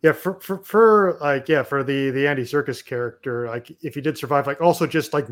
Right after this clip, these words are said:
where do you go after you've escaped from prison in the Empire? You can't exactly just go right back home. Like, they're gonna find you again and put you back in jail.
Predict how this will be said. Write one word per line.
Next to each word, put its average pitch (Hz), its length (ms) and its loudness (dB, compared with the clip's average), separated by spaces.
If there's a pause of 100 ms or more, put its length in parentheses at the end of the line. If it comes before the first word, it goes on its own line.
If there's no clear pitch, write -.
where 147 240 4
do 131 160 -8
you 151 200 0
go 165 200 6
after 160 260 4
you've 165 180 2
escaped 165 380 -4
from 160 160 -4
prison 165 300 -2
in 156 80 -2
the 156 160 0
Empire? 170 500 2 (160)
You - 80 -12
can't 214 160 4
exactly 175 280 4
just 143 200 -4
go 160 160 4
right 143 240 0
back 139 360 -4
home. 135 440 -2
Like, 123 160 -8
they're 135 100 -8
gonna 139 200 0
find 156 260 2
you 127 120 -6
again 120 200 -10
and 127 100 -10
put 135 120 -12
you 135 80 -14
back 123 260 -12
in 120 120 -12
jail. 135 320 -4